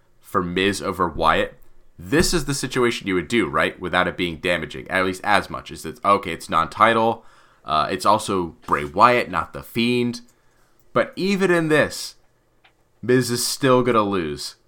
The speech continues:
'cause he fucking sucks as a babyface.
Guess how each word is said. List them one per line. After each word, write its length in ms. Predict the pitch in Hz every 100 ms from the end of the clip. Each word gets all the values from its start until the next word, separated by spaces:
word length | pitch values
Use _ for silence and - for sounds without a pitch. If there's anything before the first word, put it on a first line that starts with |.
| _ _
'cause 240 | - 135 117
he 100 | 101
fucking 560 | - - 113 107 107
sucks 480 | - - - 101 -
as 80 | 90
a 60 |
babyface. 720 | 78 85 76 73 55 - -